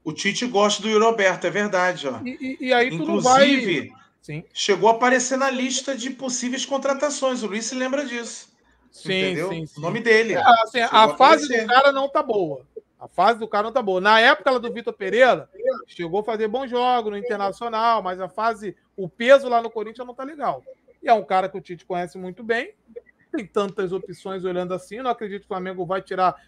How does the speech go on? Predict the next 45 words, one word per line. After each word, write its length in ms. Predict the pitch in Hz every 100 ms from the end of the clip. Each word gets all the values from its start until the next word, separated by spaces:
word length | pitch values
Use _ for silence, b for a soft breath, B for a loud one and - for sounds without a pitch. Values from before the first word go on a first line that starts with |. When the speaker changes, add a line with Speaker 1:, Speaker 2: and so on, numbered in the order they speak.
| B
Speaker 2:
"Ah, 200 | 220 233
o 80 | 233
Internacional 760 | 240 247 233 226 226 214 233
tem 140 | 240
lá." 180 | 220 196
Pô, 240 | 180 - 208
irmão, 280 | 180 170
não 80 | 214
esquece, 500 | 339 - 302 170 -
não 80 | 226
vai 120 | 403
tirar 200 | - 240
jogador 260 | 196 196 185
do 80 | 185
Internacional 800 | 180 175 170 180 156 156 196 _ _ -
numa 160 | 202 220
situação 400 | 214 - 208 185
Speaker 1:
Ô, 40 |
Robinho. 360 | 214 233 202 135
Speaker 2:
dessa. 240 | 110 107 - _ _ _
Então 280 | 160 180 214
não 140 | 240
tem 180 | 262 269
tantas 520 | - 262 311 320 262
opções 460 | 233 226 226 220 214
assim 180 | 214 214
no, 200 | 202 196
no, 260 | 190 185
no 100 | 175
mercado. 540 | 196 214 - 196 175 143 _ -
Aí 140 | 175 214
quando 200 | 302 277
tu 140 | 254
olha 180 | 226 220
ali 60 | 208
na 100 | 208
questão 340 | 202 - 190
de 100 | 180
um 80 | 180
Yuri 140 | 175
Alberto, 340 | 165 156 170 165
por 80 | 160
exemplo, 180 | 160
do 80 | 151
Corinthians, 540 | - 151 190 254 -